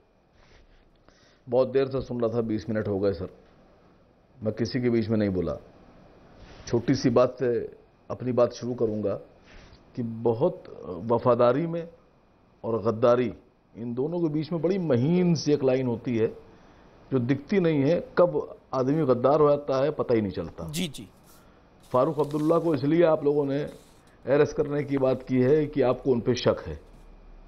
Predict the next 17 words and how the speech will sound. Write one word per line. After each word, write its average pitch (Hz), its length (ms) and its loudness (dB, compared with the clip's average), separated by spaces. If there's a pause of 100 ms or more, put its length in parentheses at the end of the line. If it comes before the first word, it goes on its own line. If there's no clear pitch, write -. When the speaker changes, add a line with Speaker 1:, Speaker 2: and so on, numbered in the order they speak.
(380)
Speaker 1:
सर, 160 60 -2
उनके 139 280 2
वालिद 127 320 4
साहब 143 500 0 (960)
देश 127 260 0
के 147 140 -2
साथ 139 240 0
थे, 139 240 -6 (920)
वो 101 380 0
देश 143 260 2
के 143 160 -2
साथ, 139 240 -2 (580)
उनका 123 280 -2
बेटा 120 420 2
देश 98 240 -4
के 92 140 -14
साथ। 82 240 -16